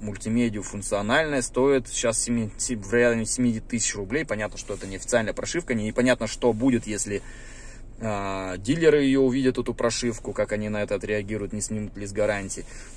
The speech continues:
Но, по сути, то, что сейчас здесь есть, это стандартный набор. Это радио, это, понятно, телефон.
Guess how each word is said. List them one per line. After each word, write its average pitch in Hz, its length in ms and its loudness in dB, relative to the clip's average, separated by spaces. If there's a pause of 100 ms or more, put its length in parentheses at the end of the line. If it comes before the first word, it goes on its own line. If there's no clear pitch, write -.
Но, 139 200 8
по - 180 4
сути, 190 300 4
то, 160 160 6
что 139 180 4
сейчас 135 340 8
здесь 120 260 2
есть, 180 240 6
это 120 260 4
стандартный 127 600 6
набор. 113 440 4 (300)
Это 110 560 4 (360)
радио, 147 640 8 (1120)
это, 139 300 8
понятно, 110 540 4
телефон. 110 680 0